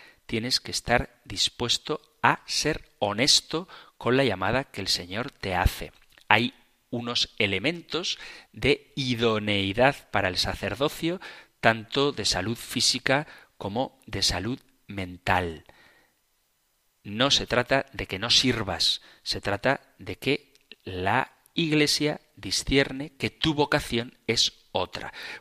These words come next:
porque no lo olvidemos nunca, el sacerdocio ministerial está puesto al servicio de la Iglesia, y si la Iglesia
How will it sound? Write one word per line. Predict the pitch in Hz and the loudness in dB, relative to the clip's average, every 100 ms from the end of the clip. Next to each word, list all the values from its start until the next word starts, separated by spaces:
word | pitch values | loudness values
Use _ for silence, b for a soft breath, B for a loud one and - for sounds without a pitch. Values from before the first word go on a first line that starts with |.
| B | B
porque | 110 - 131 - | -4 0 -2 -2
no | 110 120 | -6 -4
lo | 123 | -2
olvidemos | 95 95 95 98 107 | -4 -6 -8 -6 -8
nunca, | 175 160 156 - - | -8 -2 -2 -2 -8
el | 98 | -6
sacerdocio | - 98 95 101 113 - 131 156 B B B _ - | -6 -6 -6 -4 -6 -4 -4 -4 B B B _ -18
ministerial | 87 82 - 87 95 123 170 B B B | -10 -6 -4 -2 0 0 -2 B B B
está | - - - | -8 -6 -2
puesto | 101 - - - - | -2 -2 -6 -6 -2
al | 95 | 0
servicio | 90 - - - 120 - 165 165 - | 0 0 -2 -2 -4 -4 -6 -6 -4
de | 120 | -2
la | 123 139 | 0 0
Iglesia, | 143 127 160 170 - 98 - _ | 0 2 4 4 2 -2 -10 _
y | - | -4
si | 131 131 | -2 4
la | 135 | 4
Iglesia | 135 135 147 - 95 - | 4 4 2 2 -2 -10